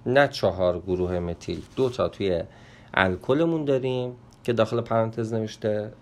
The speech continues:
سه هاش سه با اندیس دو، یه دونه هم سه هاش سه، اه، در واقع توی اسید داریم که به صورت متیله. این هم از این. عبارت ت میگه که فرمول ساختاری کربوکسیلیک اسید تولید شده به این صورته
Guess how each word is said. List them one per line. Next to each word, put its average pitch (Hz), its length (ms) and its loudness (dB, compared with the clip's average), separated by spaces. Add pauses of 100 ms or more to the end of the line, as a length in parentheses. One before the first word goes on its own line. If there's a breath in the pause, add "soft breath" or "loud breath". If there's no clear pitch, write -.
سه 101 280 0
هاش 101 200 0
سه 98 480 -4
با 101 160 2
اندیس 95 340 -6
دو، 98 320 -2
یه 156 180 2
دونه 185 240 0
هم 156 120 0
سه - 220 -2
هاش 110 160 2
سه، 139 340 0 (680 loud breath)
اه، 95 520 2
در 92 340 4
واقع 92 300 0
توی 110 240 0
اسید 98 760 -2
داریم 85 320 0
که - 100 -8
به 85 60 -4
صورت 90 320 -4 (260)
متیله. 76 580 -4 (560)
این 151 120 2
هم 139 80 6
از 107 260 -2
این. 92 160 -2 (580 loud breath)
عبارت 170 540 4
ت - 220 -6 (300)
میگه 131 300 -2
که 135 480 0 (440 loud breath)
فرمول 123 500 0
ساختاری 107 760 2
کربوکسیلیک 92 760 0
اسید 95 440 0
تولید 92 360 -2
شده 120 260 -2
به 143 120 -2
این 98 240 0
صورته 82 640 -4